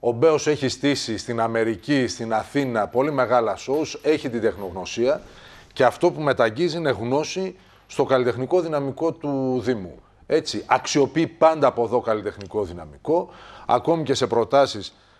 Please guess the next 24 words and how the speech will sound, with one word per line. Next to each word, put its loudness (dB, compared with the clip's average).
που -4
του 0
έχουν 2
γίνει 0
για 0
διάφορα 4
φιλανθρωπικά 0
από 2
οργανώσεις -2
που 0
είναι 2
πανελλαδικές, 0
που -14
κάνουν 0
σπουδαία 2
δουλειά -4
και -6
λέει, 4
«Όχι, 0
παιδιά, -8
προηγούνται 0
οι 0
δικοί -6
μας -2